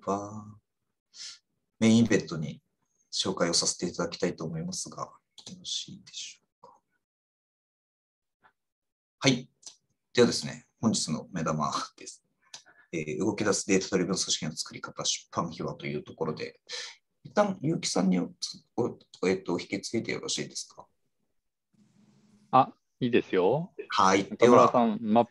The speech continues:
Speaker 2: プのやつなんかこう、みんなから何かコメントとか質問受けたりしなくてもよかったの？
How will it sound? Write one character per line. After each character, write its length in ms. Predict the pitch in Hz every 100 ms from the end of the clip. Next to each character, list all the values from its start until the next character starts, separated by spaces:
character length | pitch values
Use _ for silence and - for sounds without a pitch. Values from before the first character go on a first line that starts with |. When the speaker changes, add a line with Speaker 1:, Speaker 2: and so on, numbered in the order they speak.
| _
Speaker 2:
プ 100 | 139
の 100 | 139
や 120 | 139
つ 140 | -
な 100 | 101
ん 40 | 95
か 100 | -
こ 380 | - 95 87 95 -
う、 40 | 175 - -
み 80 |
ん 40 | 104
な 120 | 101
か 100 | 101
ら 240 | 92 95 107
何 180 | 104
か 120 | - 92
コ 120 | 101
メ 120 | 95
ン 60 | 90
ト 80 |
と 120 | - -
か 100 | 92
質 180 | -
問 380 | 104 95 92 107 - _ _ _ _ _ -
受 140 | 110
け 40 | 101
た 100 | 90
り 60 |
し 100 | -
な 100 | 92
く 80 | -
て 60 | 95
も 100 | 90
よ 80 |
か 80 | 90
っ 40 | -
た 80 |
の？ 140 | -